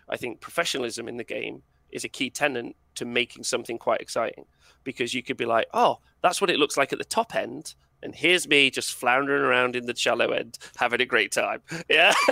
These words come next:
<laughs> like, because, 'cause it, like, it, it, when you talk about competitive gamers,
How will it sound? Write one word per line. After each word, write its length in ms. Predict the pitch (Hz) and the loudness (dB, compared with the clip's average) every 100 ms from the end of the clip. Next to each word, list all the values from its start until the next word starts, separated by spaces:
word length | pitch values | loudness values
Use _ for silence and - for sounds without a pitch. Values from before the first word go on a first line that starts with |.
| - | 8
<laughs> 180 | 311 - | 8 8
like, 300 | 240 - - - - - - - | 4 4 2 2 0 -8 -8 -2
because, 340 | 285 320 311 - - - | 2 4 2 -2 -10 0
'cause 240 | 277 - _ _ | 0 0 _ _
it, 260 | 180 180 156 | -4 -2 4
like, 260 | 202 - - | 2 2 -6
it, 160 | 156 - _ | -6 -8 _
it, 500 | 90 _ _ _ 160 | -20 _ _ _ -4
when 120 | 185 | -2
you 80 | 214 | 0
talk 180 | 262 214 | 0 2
about 160 | 185 - | 0 -2
competitive 420 | 139 147 117 - | -2 2 2 2
gamers, 480 | 127 120 117 - | -2 -2 -6 -10